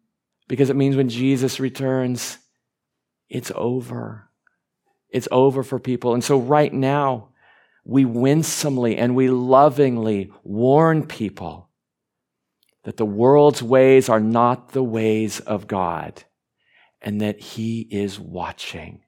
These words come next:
and he is keeping score. And the resurrection shows that his plan is underway, and the Lord is going to return.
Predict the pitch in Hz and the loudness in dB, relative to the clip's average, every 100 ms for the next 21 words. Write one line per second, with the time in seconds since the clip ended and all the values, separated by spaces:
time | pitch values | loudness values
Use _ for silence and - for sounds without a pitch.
0 | _ _ - 101 110 104 95 - - 127 | _ _ -8 -4 0 0 -2 -4 -6 -4
1 | 131 131 117 - 120 110 92 - - - | -4 -6 -6 -4 2 2 2 -6 -20 -20
2 | _ _ _ _ _ _ - 101 101 95 | _ _ _ _ _ _ -8 -6 -4 0
3 | 110 131 143 135 135 131 - 131 127 - | 2 4 2 4 2 2 -4 -4 -4 -2
4 | - 127 107 92 92 - 107 101 123 123 | 2 2 4 2 -2 0 0 2 0 0
5 | - - 143 135 90 80 80 90 _ _ | -6 -4 -2 0 -2 -6 -10 -14 _ _
6 | _ 104 104 - 110 117 123 135 127 147 | _ -4 -4 -4 -2 -2 0 0 0 0
7 | 123 95 87 92 - _ _ _ _ _ | 0 0 -2 -6 -12 _ _ _ _ _
8 | 107 98 98 90 98 107 117 120 - 123 | -6 -2 -2 0 2 6 6 4 2 -2
9 | 107 113 101 98 101 98 104 95 98 - | 0 -2 0 0 -2 -4 -4 -4 -4 -6
10 | 98 82 71 90 | -4 -6 -8 -16